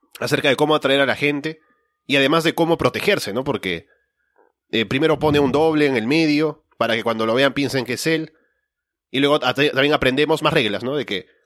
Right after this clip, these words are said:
cuando le clavan una flecha roja a alguien no pueden clavarle otra. Y se ve que el tipo que está en el medio, pues, es uno que está clavado con la flecha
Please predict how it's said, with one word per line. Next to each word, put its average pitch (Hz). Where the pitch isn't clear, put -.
cuando 139
le 131
clavan 170
una 170
flecha 170
roja 170
a 165
alguien 175
no 131
pueden 147
clavarle 120
otra. 151
Y 120
se 127
ve 127
que 135
el 113
tipo 135
que 113
está 123
en 120
el 120
medio, 123
pues, 101
es 104
uno 117
que 104
está -
clavado 113
con 104
la 95
flecha 113